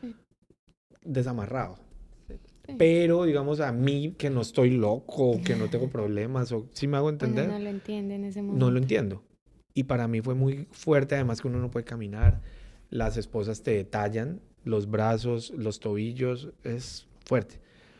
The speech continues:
Speaker 2: Entonces nos montaron al avión y fuimos a, lle-, y lu-, llegamos a Luisiana, al estado de Luisiana. Allá ya nos separaron,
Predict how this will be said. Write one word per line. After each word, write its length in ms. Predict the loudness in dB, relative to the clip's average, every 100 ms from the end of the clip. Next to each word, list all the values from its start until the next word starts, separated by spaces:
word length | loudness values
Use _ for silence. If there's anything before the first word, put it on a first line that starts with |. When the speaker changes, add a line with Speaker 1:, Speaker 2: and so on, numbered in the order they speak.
| _ -6
Speaker 2:
Entonces 160 | 0
nos 140 | 2 4
montaron 400 | 4 4 4 6
al 120 | 6
avión 560 | 4 4 4 2 0 -8 _ _
y 160 | -6 -6
fuimos 460 | -4 -4 -4 -8 -8
a, 240 | -6 -4 -4
lle-, 240 | -4 -4
y 140 | -2 -2
lu-, 120 | -2
llegamos 440 | 2 2 2 -4
a 220 | -4 -8 -8
Luisiana, 720 | -6 -4 -4 -4 -4 -4 -4 -12 _
al 160 | -8
estado 240 | -6 -6 -6
de 40 |
Luisiana. 440 | -6 -6 -8 -8 -12 _ _ _ -20 _ _ _ _ -4
Allá 180 | 0 2
ya 140 | 4
nos 140 | 4 4
separaron, 640 | 2 0 0 0 -2 -4